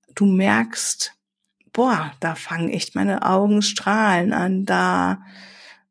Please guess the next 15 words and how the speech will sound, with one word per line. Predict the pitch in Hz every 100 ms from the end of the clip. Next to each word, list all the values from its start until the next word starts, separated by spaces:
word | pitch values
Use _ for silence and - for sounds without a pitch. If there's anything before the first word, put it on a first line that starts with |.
| _ _
bin | - - 233
ich | 220 208
mit | 208 208
Genuss | 220 226 226 -
dabei, | 202 202 190 190 190
das | 190 190
mache | 196 202
ich | 202 -
gerne." | 190 190 185 185 185 - _ _ _ _ _
Und | 208 208 208
das | 254 269 -
ist | - 208 - 190
wunderbar | 226 254 226 202 202
zu | 202 214
sehen, | 208 226 247 226 214 240 240